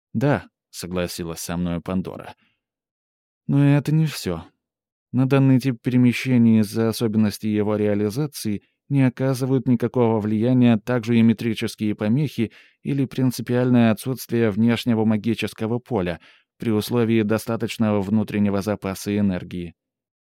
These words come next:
"Невероятно", мысленно пробормотал я. "Эти монстры смогут пользоваться своей способностью везде и всегда, независимо от внешних условий и тех".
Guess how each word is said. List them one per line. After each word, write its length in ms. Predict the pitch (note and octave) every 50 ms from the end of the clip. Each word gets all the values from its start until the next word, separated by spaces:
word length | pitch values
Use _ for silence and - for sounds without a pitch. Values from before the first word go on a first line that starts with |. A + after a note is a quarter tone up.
| _ _ _ _ _ _ _ _ _
"Невероятно", 840 | D#2+ E2 E2+ E2 E2+ F2+ F#2 A2+ C3 C3+ A2 - - - - - - _ _ _ _ _ _ _
мысленно 440 | - G2 F2+ E2+ - - F2+ F2 F2
пробормотал 640 | - F2+ F#2 F2 F#2 F#2 F#2+ F#2+ G2 - D#2+ - -
я. 200 | - - - - - _ _ _ _ _ _ _ _ _ _ _ _ _ _ _ _ _ _
"Эти 260 | - E2 D#2+ D#2 - G2+
монстры 420 | G#2 A2+ B2 A#2 - - A2+ G#2+
смогут 360 | - - A2 A2 A2 A2 -
пользоваться 540 | _ - A2+ A2+ G2+ G#2+ G#2+ G#2 G2 - G2
своей 340 | F#2 - G2+ G2+ G#2 G2+ G2
способностью 720 | - - F#2 F2 - - A2+ G#2 A2 G#2 F#2+ - - A2 G2+
везде 340 | F#2+ G#2+ G2+ F2+ G2+ A#2
и 120 | A2+ A2 G#2+
всегда, 640 | G2 - - B2+ A#2+ A#2+ G2+ E2 - - - - _
независимо 720 | - F#2 G#2 G2 G#2 A2 G#2+ A#2 A#2 G#2 - A2+ A2 G#2+ G#2
от 100 | F#2+ -
внешних 440 | G#2+ A2 A2+ G#2+ - - G2+ - -
условий 600 | G2+ - - A2 C3+ D3 A#2 E2+ F#2 F2+ F2+ F#2
и 40 |
тех". 440 | F2+ - - A#2 G#2+ F#2 - - -